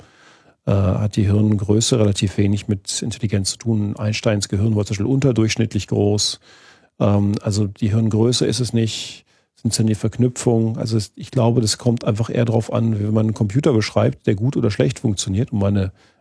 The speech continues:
Analogie aus dem Computerbereich zu nehmen,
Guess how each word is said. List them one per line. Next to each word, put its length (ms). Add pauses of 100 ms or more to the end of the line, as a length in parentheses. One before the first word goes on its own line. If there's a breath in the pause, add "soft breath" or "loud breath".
(320 soft breath)
Analogie 540
aus 120
dem 300
Computerbereich 760
zu 120
nehmen, 360